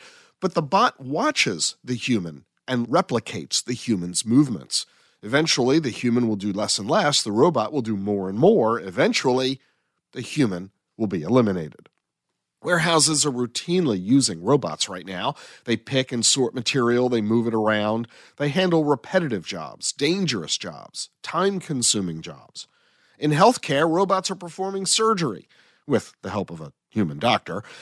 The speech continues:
and A I can detect conditions years before doctors can by seeing data too small for humans to notice. The recycling industry, that's perfect for automation. Robots can identify which waste is recyclable,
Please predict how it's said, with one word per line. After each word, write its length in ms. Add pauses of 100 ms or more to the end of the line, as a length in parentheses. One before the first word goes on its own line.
(140)
and 160
A 220
I 240
can 260
detect 520
conditions 680
years 580
before 340
doctors 420
can 380
by 180
seeing 400
data 360
too 260
small 560
for 160
humans 420
to 100
notice. 480 (560)
The 80
recycling 680
industry, 520 (180)
that's 220
perfect 560
for 160
automation. 600 (320)
Robots 360
can 200
identify 600
which 380
waste 380
is 160
recyclable, 720